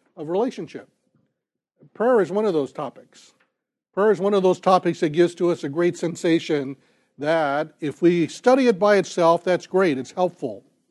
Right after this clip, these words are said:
But so much of Scripture that teaches about prayer, it's always in its context of relationship with other features that the Bible is teaching about, and also in the context of how we can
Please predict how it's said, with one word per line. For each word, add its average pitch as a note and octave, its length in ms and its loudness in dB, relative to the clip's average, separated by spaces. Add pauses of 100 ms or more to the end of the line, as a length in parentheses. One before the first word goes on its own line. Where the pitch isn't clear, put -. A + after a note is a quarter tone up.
(880)
But D3 140 -8
so A#3+ 280 2
much A#3 260 0
of G3+ 120 0
Scripture D3 720 0
that C#3+ 180 -4
teaches F#3+ 380 -4
about D#3 340 -2
prayer, D#3 460 -2
it's C#3 160 -10
always F3+ 320 0
in F3+ 120 -6
its D#3+ 160 -10
context F3+ 720 -6 (340)
of C#3+ 160 -12
relationship F3+ 880 -2 (180)
with D3+ 240 -4
other B3+ 260 0
features C#3+ 920 -6 (340)
that C#3 120 -12
the D3+ 80 -4
Bible D#3 360 0
is C3 100 -6
teaching B2+ 360 -8
about, C3 340 -10 (800)
and D3 140 -10
also G3 420 -2
in F3+ 80 -4
the E3 80 -6
context F3+ 520 -6
of E3 100 -8
how F3+ 220 -4
we F3 200 -6
can E3+ 380 -6